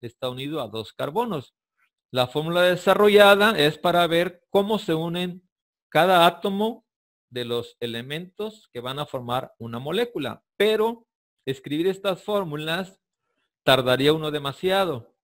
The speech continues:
Por eso se puede utilizar esta fórmula o forma que se llama semidesarrollada, en la que ya no se van a poner las ligaduras o enlaces con los hidrógenos.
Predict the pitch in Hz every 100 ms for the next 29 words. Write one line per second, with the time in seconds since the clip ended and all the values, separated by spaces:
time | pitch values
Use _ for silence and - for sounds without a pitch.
0 | _ _ _ 131 131 139 - 185 196 -
1 | _ _ _ _ _ _ - 120 131 143
2 | 151 165 156 151 151 151 - 156 - 151
3 | 147 156 160 165 196 208 - 113 107 -
4 | 151 143 147 175 208 - _ _ _ _
5 | _ _ _ 127 117 127 127 147 151 151
6 | - - 156 160 151 147 139 143 143 156
7 | 190 208 165 151 _ _ _ _ _ _
8 | 143 143 135 135 143 139 160 208 226 220
9 | 226 202 170 185 190 190 185 165 160 165
10 | 175 214 _ _ _ _ 127 135 131 127
11 | 123 135 127 131 139 185 190 185 _ 131
12 | 127 131 147 160 170 - 147 131 123 135
13 | 139 208 214 147 113